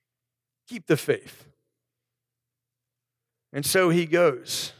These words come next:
He kicks everybody out of the house and heals her. "Talitha cumi, little girl, I say to you, rise." And the girl's healed.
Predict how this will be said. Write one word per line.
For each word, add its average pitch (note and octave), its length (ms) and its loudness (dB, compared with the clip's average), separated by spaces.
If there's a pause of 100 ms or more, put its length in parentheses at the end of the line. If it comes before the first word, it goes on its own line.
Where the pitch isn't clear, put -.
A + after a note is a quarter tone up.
(1600)
He C#3+ 60 -20
kicks - 340 0
everybody D#3+ 440 4
out D3 160 2
of C3+ 40 -4
the C3 80 -4
house - 720 -6 (1500)
and B2 100 -10
heals C3+ 480 0
her. - 220 -18 (800)
"Talitha D#3+ 460 -2
cumi, C3 520 -8 (880)
little D3+ 180 -4
girl, D3 240 0
I C3 120 0
say D3 320 2
to C3 40 -10
you, A2 420 -12 (200)
rise." - 840 -4 (500)
And B2+ 120 -4
the C3 60 -4
girl's C3 380 0
healed. C3+ 500 -8